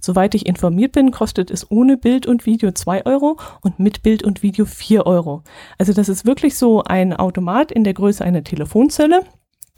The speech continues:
blau angemalt und du gehst dann rein und schließt die Tür hinter dir und dann kannst du eben auswählen, welche Musik du möchtest und, äh, dann geht das Ganze <laughs> da drin ab wie ein Zäpfchen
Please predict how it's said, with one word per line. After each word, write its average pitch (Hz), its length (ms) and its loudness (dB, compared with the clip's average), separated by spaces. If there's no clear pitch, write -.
blau 170 300 2
angemalt 262 640 2
und 196 100 0
du 180 60 -4
gehst 202 260 -2
dann 170 100 0
rein 196 280 2
und 220 60 4
schließt - 300 -4
die 170 100 -6
Tür 247 180 2
hinter 277 260 2
dir 294 240 2
und 214 140 0
dann 196 80 0
kannst 202 300 -2
du - 40 -8
eben 185 120 0
auswählen, 208 520 2
welche 180 220 -2
Musik 175 340 0
du 240 80 0
möchtest 233 480 0
und, 190 380 0
äh, 185 220 4
dann 185 160 0
geht 185 160 0
das 190 160 -2
Ganze 185 300 -2
<laughs> 202 40 2
da 196 80 4
drin 226 320 0
ab - 360 -2
wie 233 180 2
ein 196 240 2
Zäpfchen 208 580 0